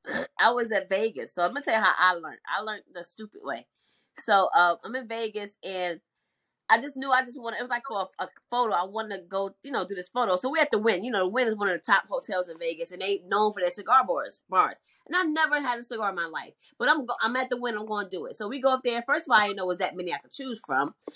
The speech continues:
And I didn't know what they meant. So I'm like, "You just pick one, whatever your best pick is," right? So, I, of course, I'm not gonna tell her I don't know what I'm doing. Me and my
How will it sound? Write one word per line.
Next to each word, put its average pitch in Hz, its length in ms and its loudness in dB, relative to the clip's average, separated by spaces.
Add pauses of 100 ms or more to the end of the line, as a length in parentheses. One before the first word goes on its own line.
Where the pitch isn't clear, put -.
(140)
And 214 100 4
I 262 80 10
didn't 262 100 4
know 214 100 0
what 240 240 0
they 269 160 -2
meant. 247 240 -6
So 240 100 -6
I'm 262 80 -4
like, 220 200 -4 (340)
"You 494 240 -4
just 523 240 -6
pick - 180 -8
one, 214 220 -4
whatever 302 240 0
your 330 180 -2
best 262 420 -2
pick 226 200 -4
is," 160 200 0
right? 180 260 0 (440)
So, 233 440 4
I, 220 100 2 (140)
of 220 120 -4
course, 554 300 0
I'm 285 80 -4
not 269 180 6
gonna 240 180 0
tell 233 180 2
her 214 60 6
I 196 80 4
don't 185 180 -4
know 175 100 -2
what 165 120 -4
I'm 139 160 -12
doing. 165 460 -8 (480)
Me 208 120 2
and 208 80 2
my 151 120 -2